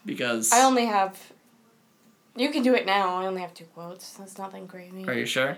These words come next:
Speaker 2: Yeah, I don't even know what he says. To, I don't even know who he's talking to <laughs> in this. I just like the quote.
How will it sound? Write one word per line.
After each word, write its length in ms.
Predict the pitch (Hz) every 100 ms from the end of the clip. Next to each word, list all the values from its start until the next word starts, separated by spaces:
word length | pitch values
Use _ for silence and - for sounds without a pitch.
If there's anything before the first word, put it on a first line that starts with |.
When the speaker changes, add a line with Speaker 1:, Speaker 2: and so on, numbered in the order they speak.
| -
Speaker 2:
Yeah, 320 | 220 202 202 -
I 80 |
don't 80 | 247
even 120 | 240
know 80 | 220
what 120 | 214
he 60 | 202
says. 400 | 196 208 208 -
To, 60 | 185
I 200 | 190 202
don't 80 |
even 140 | 190 185
know 60 |
who 100 | 175
he's 100 | 185
talking 240 | - 185 196
to 180 | 277 311
<laughs> 0 |
in 140 | 320
this. 260 | 370 - 392
I 160 | 262
just 180 | 285 294
like 160 | 294 285
the 40 |
quote. 180 | -